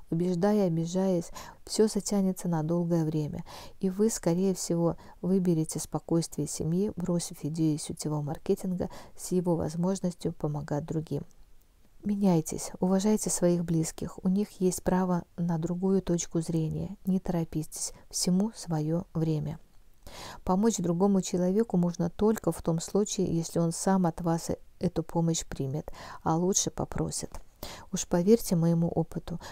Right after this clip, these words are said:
мой муж обратился ко мне за советом после трех лет моего нутрициологического опыта и, только получив результат,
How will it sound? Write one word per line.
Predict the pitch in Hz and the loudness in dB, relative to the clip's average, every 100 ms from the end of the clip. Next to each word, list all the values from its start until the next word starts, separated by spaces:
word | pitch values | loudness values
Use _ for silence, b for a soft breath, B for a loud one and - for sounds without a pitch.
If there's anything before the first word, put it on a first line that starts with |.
| B | B
мой | 180 | 0
муж | 180 214 - | 2 2 2
обратился | 180 175 175 202 196 - | 2 2 4 4 4 -2
ко | 165 | 0
мне | 170 180 | 4 4
за | 165 | 2
советом | - 170 185 - 165 | 0 2 0 2 0
после | 160 160 156 | 0 -2 -4
трех | - 170 - | 0 0 2
лет | 175 185 170 | 2 2 2
моего | 160 165 170 B B - | 2 2 0 B B -4
нутрициологического | 170 175 165 - 165 156 165 - - 160 | -2 2 0 2 2 2 0 -2 0 2
опыта | 151 - - - - B - | 2 -2 -8 -8 -8 B -8
и, | |
только | - 190 190 156 | 4 4 4 -2
получив | - 165 170 - 190 - | 0 0 0 0 -2 0
результат, | 160 156 160 190 202 | -2 -2 -2 0 0